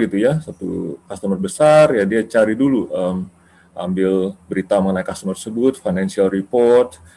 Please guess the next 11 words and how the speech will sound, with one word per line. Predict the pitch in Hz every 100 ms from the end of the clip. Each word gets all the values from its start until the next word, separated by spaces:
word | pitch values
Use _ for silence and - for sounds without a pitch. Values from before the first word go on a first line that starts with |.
| _
dan | 101 98
nanti | 98 131
bisa | 107 - 107
di | 98 95
summarize | 95 98 92 101 110 113 -
di | - 90 87 - -
PowerPoint, | 90 87 98 92 92
em, | 98 92 87 90 101
ya | 87
di |
PowerPoint | 92 95 87 127 123